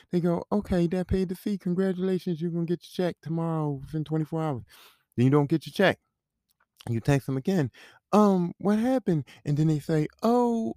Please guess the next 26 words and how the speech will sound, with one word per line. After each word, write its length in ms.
the 440
fee 280
didn't 260
process. 560
You 100
gotta 220
pay 340
three 140
hundred 240
more 200
dollars, 600
blah, 220
blah, 180
blah." 400
And 100
then 80
you 100
go 100
like, 180
"What 240
the 100
fuck? 600
I 140
just 300
paid 580
you 240